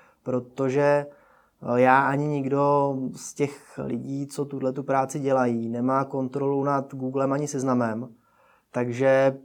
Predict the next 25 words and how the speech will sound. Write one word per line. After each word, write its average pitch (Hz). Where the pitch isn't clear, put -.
prostě 127
podle 131
mě 139
nejde 135
zaručit, 135
že 143
někdo 135
bude 135
na 135
něco 127
první. 117
Jo, 123
a 127
když 135
chce -
být 165
někdo 160
na 156
něco 160
první, 151
tak 156
jasně, 127
P 117
P 117
C. -